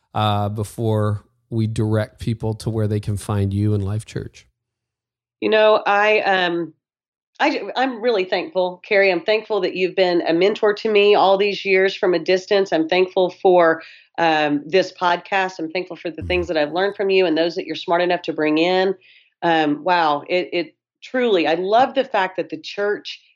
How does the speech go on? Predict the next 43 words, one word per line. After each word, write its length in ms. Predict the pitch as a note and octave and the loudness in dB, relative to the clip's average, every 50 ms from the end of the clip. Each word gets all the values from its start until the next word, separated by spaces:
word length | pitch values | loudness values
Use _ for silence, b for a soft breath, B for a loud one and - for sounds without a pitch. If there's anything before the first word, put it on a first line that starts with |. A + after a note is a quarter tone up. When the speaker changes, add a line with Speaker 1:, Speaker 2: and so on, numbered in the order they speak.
| _ | _
Speaker 2:
is 120 | - D#3 D3 | -10 -6 -4
the 100 | D#3 D3+ | -4 -4
church 380 | D3+ - F#3+ F3 F3 E3 - | -2 2 2 2 2 0 -2
is 160 | E3+ D3 - - | -6 -8 -6 -6
the 100 | C#3+ C3+ | -6 -6
church, 460 | C3+ - - D#3 C#3+ B2+ B2+ - - | -6 -2 0 2 2 0 -2 -4 -6
and 160 | A#2 D3+ D3+ | -4 -2 0
we 100 | D3+ D3+ | 2 2
are 340 | D3 D3+ D#3+ E3+ E3+ F3 - - | 2 4 4 2 2 2 0 2
all 180 | E3+ D#3+ D#3 D#3 | 2 2 2 2
in 120 | D#3 D3 | 0 -2
this 200 | D3 D3 D3 - | -2 -2 -4 -4
together. 460 | - D3+ C#3 C#3 A#2+ A#2 - - - _ _ _ _ _ _ | -6 -2 -2 0 -2 -2 -4 -10 -14 _ _ _ _ _ _
We 100 | - D3+ | -2 0
all 220 | D3+ D3+ E3 E3 D#3+ | 2 2 2 2 4
wear 160 | F3+ F3 E3 | 2 2 2
the 100 | D#3 D#3 | 0 -4
same 340 | D#3 - F#3 F3 F3 F3 F3 | -6 -6 -6 -4 -2 -2 0
name 200 | E3 E3 D#3+ D#3 | 0 0 0 0
on 80 | D3 | 0
the 40 | C#3+ | -2
back 200 | C#3 D3+ D3 D3 | 0 -2 -2 -2
of 60 | - D3+ | -2 -4
our 100 | D3 C#3+ | -4 -4
jersey, 360 | C#3+ D3+ C#3+ C3+ B2+ C3+ B2+ | -4 -6 -6 -6 -6 -6 -6
don't 200 | C3+ C3+ C3 C3 | -4 -4 -2 -2
we? 240 | D3 D3+ D3 D3 _ _ _ _ _ _ _ _ _ | -2 -2 -4 -6 _ _ _ _ _ _ _ _ _
Speaker 1:
<laughs> 160 | - C3+ F#3 F3 | 4 4 4 4
We 220 | E3+ E3 E3 E3 | 4 4 4 4
absolutely 600 | - D3 C#3+ D3 D3 C#3 - - C3 B2 B2+ A#2+ | 2 0 0 0 0 -2 -4 -6 -6 -4 -4 -4
do. 240 | A2+ A#2+ A#2+ A2+ A2 | -2 -2 0 0 2
Well, 160 | A#2 B2+ C3+ | 4 2 2
thank 380 | - - D#3+ E3+ F#3+ G3 F#3+ - | 2 0 2 2 2 2 2 0
you. 260 | C3+ C#3 C#3 B2+ A#2 | 0 2 2 2 2
And 100 | A2+ A2+ | 2 2
I 40 | A#2 | 2
mean, 140 | A#2+ B2 B2 | 2 0 0
I've 200 | A#2+ B2+ C3+ C#3 | 0 0 0 0
learned 220 | D3+ E3 E3 D3+ C3 | 0 -2 -2 -2 -4
a 40 | A#2 | -6
ton 240 | - C#3 B2+ A#2+ A2+ | -6 -4 -4 -4 -4
from 200 | - A2+ G2+ F#2+ | -6 -6 -6 -2
you. 480 | G2 A2+ C3+ D3+ D3 C#3+ C#3+ C#3+ C3 | 0 2 4 6 6 6 6 4 2